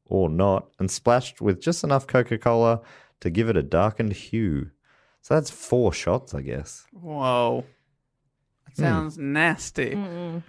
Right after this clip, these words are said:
Speaker 2: And if you come to our Sydney show, Jess and I will be serving Blacktooth Grins all
Speaker 3: No,
Speaker 2: night long.
Speaker 3: absolutely not. No.
Speaker 2: Well,
Speaker 1: Are you
Speaker 2: looks
Speaker 1: never
Speaker 2: like,
Speaker 1: drinking again at the
Speaker 3: No.
Speaker 1: moment?
Speaker 2: looks like it's just me. I'll be having shot after shot of the Blacktooth Grin.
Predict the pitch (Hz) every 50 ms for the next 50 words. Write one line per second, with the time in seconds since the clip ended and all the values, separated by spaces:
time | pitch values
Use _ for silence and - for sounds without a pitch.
0 | _ _ _ _ 185 185 185 185 - 226 233 226 226 214 208 196 - 269 233 226
1 | 240 220 214 240 220 220 233 269 302 330 349 339 - - - - - - _ _
2 | _ _ - 214 233 226 - 208 202 208 214 240 233 208 190 175 175 170 165 156
3 | 151 - - - 190 190 185 180 175 160 175 165 185 226 - - _ - 262 262
4 | 247 - - 202 214 233 247 247 240 208 202 196 214 240 254 - 240 233 247 254
5 | 254 - - 202 202 190 175 156 147 143 160 202 - 175 190 190 180 170 156 -
6 | - - 170 170 165 165 160 156 165 156 - _ - _ _ _ _ - 175 185
7 | 196 226 226 226 226 220 90 214 98 190 101 - 92 190 98 104 113 - - 107
8 | 113 123 143 165 180 185 185 196 185 226 214 196 185 160 - 190 175 - 175 160
9 | 170 170 156 156 165 175 170 165 170 160 160 151 143 135 131 131 - - - -
10 | - - - 185 185 202 208 - - 190 175 165 - 165 151 135 - - - 180
11 | 185 170 160 - - - 127 - - 127 139 156 170 - - - 185 175 170 -
12 | - - 202